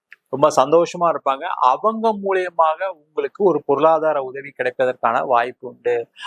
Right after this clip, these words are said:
அதன் மூலமாக உங்களுடைய பிசினஸ்ல குரோத் ஆகிறதுக்கான சான்சஸ் உண்டு.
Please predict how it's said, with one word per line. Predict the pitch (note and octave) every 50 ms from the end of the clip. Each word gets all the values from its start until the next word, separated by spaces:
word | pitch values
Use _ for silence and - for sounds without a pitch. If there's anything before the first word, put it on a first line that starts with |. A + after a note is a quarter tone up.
| - - -
அதன் | - - C3 D3 G3 G#3+
மூலமாக | A3 G#3 G3+ G3+ G3+ F#3+ F#3 F3 E3+ D#3+ D#3 F3 F#3
உங்களுடைய | F3+ E3+ D3+ D3 C#3 C3+ C3 -
பிசினஸ்ல | - C3 - - F3 D#3+ E3+ D#3 C3+
குரோத் | B2+ C3 D3 D3+ D#3 D3+ C#3+
ஆகிறதுக்கான | C3+ B2+ B2 A#2 A#2 B2+ A#2+ B2+ - - A#2
சான்சஸ் | A#2+ B2 - - - - B2
உண்டு. | A#2+ A#2 A#2+ B2 B2 -